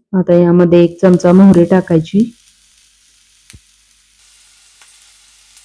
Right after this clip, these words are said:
एक चमचा, अ, जिरे टाकायचे आहेत.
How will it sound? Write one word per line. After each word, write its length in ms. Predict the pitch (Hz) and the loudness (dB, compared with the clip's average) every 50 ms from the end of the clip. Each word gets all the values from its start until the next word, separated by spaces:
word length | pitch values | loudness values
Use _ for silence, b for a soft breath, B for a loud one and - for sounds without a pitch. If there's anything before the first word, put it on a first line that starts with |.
| _ _ _ _ _ _ _ _ _ _ _ _ _ _ _ _ _ _ _ _ _ _ _ _ _ - | _ _ _ _ _ _ _ _ _ _ _ _ _ _ _ _ _ _ _ _ _ _ _ _ _ -4
एक 280 | 226 208 196 196 196 - | 0 0 0 0 -2 -2
चमचा, 380 | - 190 185 175 - 185 180 180 | 0 0 0 0 0 0 -2 -2
अ, 280 | - - 170 180 180 175 | -2 -2 0 0 2 2
जिरे 300 | 185 202 190 185 180 185 | 4 4 4 4 2 2
टाकायचे 460 | - 196 196 196 190 185 180 - 185 | 2 0 0 0 0 -2 0 0 0
आहेत. 240 | 180 180 190 220 | 0 2 0 0